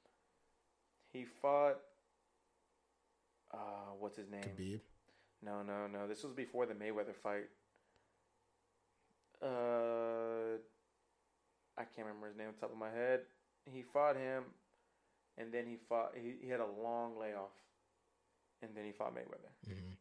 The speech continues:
Speaker 1: After he fought Mayweather,
Speaker 2: Long
Speaker 1: had a
Speaker 2: layoff.
Speaker 1: long layoff.
Speaker 2: Fought Khabib.
Speaker 1: Fought Khabib.
Speaker 2: Now he had
Speaker 1: Got his
Speaker 2: another,
Speaker 1: ass whooped.
Speaker 2: yeah, he got another, now he had another long layoff.
Speaker 1: Long ass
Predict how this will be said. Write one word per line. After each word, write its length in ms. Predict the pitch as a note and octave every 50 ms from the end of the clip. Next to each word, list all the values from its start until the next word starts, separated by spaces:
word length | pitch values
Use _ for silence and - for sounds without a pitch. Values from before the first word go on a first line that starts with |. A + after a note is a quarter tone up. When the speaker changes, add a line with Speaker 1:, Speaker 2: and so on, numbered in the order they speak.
| _ _ _ _ _ _ _ -
Speaker 1:
After 240 | A2+ A2+ A2 - B2
he 60 | A#2
fought 200 | - A#2+ A#2+ A#2+
Mayweather, 380 | A#2+ A#2+ A#2+ B2+ B2 B2 B2 A#2+ B2 - _ _ - - - A2
Speaker 2:
Long 80 | G2 F2+
Speaker 1:
had 80 | F2
a 140 | - - F#2
Speaker 2:
layoff. 200 | F2 G#2+ A2+ A#2
Speaker 1:
long 260 | B2 B2 B2 B2 B2 A#2+
layoff. 360 | A#2+ A#2+ A#2 G#2+ A2 G#2+ - - - _ _ _ _ _ _ _ _ _ _ _ - -
Speaker 2:
Fought 140 | - G2 F#2 -
Khabib. 220 | G2+ F#2+ F#2+ F#2+
Speaker 1:
Fought 200 | G#2 - - -
Khabib. 340 | - A2+ A#2 A2+ A2 A2 G#2+ - -
Speaker 2:
Now 160 | F2+ F2 E2+
he 60 | E2+ F2
had 80 | E2+
Speaker 1:
Got 100 | E2+ A2+
his 80 | F2+ E2
Speaker 2:
another, 120 | - A2 -
Speaker 1:
ass 60 | - -
whooped. 320 | - - - - - - - _ _
Speaker 2:
yeah, 220 | G2+ G2 F#2+ F#2 G2
he 140 | F#2+ F#2+ G2
got 80 | F#2+
another, 240 | F2+ F2+ F2+ F2 F2+ F2+ F2+ F2+ - -
now 80 | F#2 F#2+
he 60 | F#2 F#2
had 100 | F2+ F2
another 240 | F2 F#2 F#2 F2+ F2+
long 300 | F2+ F2 F2 F2 F2 F2
layoff. 280 | F2 F2 E2+ E2 E2 A2+
Speaker 1:
Long 320 | A2+ A#2+ C3 C3+ C3+ C3+ C3+
ass 160 | C3 C3